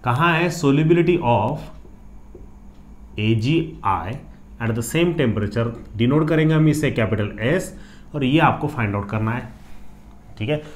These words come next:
अब गिवन डेटा में आपको अगर एक ही वैल्यू दिया है, सॉल्यूशन पता है कौन सा है, तो हमें अगर सोल्यूबिलिटी कैलकुलेट करना है तो उसका एक ही तरीका है, और वो तरीका क्या है स्टूडेंट्स? अब ये सॉल्यूशन स्टार्ट, dissociation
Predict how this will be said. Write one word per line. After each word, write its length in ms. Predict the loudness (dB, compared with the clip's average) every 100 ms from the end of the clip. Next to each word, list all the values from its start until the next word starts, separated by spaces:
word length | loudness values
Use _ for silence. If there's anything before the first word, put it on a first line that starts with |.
| -18 -20 -4 0
अब 160 | 0
गिवन 300 | 2 4 6
डेटा 240 | 6 6 6
में 100 | 4
आपको 280 | 0 0 2
अगर 220 | 4 4
एक 200 | 2 2
ही 100 | 0
वैल्यू 240 | 0 2 0
दिया 240 | 0 0
है, 200 | 0 -2 -4 -10 -20 -20 -20 -20 -20 -20 -18
सॉल्यूशन 600 | -12 2 6 8 6 4 0
पता 240 | 0 2
है 120 | 2 0
कौन 200 | 0 0
सा 180 | -2
है, 180 | -2 -4 -6 -12 -20 -20 -12
तो 60 | -10 -6
हमें 220 | -2 2 4
अगर 180 | 4
सोल्यूबिलिटी 520 | 2 2 2 2 0 -2
कैलकुलेट 340 | -4 -4 -6
करना 240 | -4 -4
है 60 | -2
तो 100 | -4
उसका 200 | -4 -6 -4 -2
एक 160 | 0
ही 60 | -2
तरीका 360 | -4 -8 -8
है, 140 | -10 -12 -16 -14
और 100 | -8
वो 80 | -6
तरीका 300 | -2 0 0
क्या 140 | 4
है 80 | 4
स्टूडेंट्स? 420 | 4 0 0 -2 -10 -16 -18 -18 -18 -18 -20 -20 -20 -20 -20 -20 -20 -8
अब 180 | -2 0
ये 180 | 0 0
सॉल्यूशन 400 | 0 0 0 -2
स्टार्ट, 460 | -4 0 0 -2 -12 -18 -20 -20 -20 -18 -18 -18 -18 -18 -18 -10 0
dissociation 1120 | 4 4 4 2 2 0 2 4 2 2 0